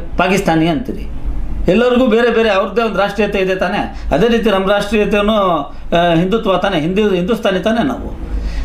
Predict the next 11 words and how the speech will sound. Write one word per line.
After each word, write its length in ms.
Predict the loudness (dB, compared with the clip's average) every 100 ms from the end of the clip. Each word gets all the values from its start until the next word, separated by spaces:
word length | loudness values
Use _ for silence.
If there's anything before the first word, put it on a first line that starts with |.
| 0
ಯಾಕೆ 340 | 2 2 2 2
ಇದನ್ನೆಲ್ಲ 600 | 2 2 2 2 2 0
ಕೆದಕಿ 600 | 0 -4 -2 0 0 0 -4 -4 -2 0
ಅಭಿವೃದ್ಧಿ 460 | 4 4 4 2
ಹೆಸರಲ್ಲಿ 300 | 2 2 0
ಮತ 180 | 0 0
ಕೇಳಿ? 440 | 0 2 2 2
ದಯವಿಟ್ಟು 420 | 2 4 2 2 2
ಈಗ 380 | 4 2 2
ರಾಜ್ಯದಲ್ಲಿ 460 | 2 2 2 2 2
ಈಗ 220 | 2 2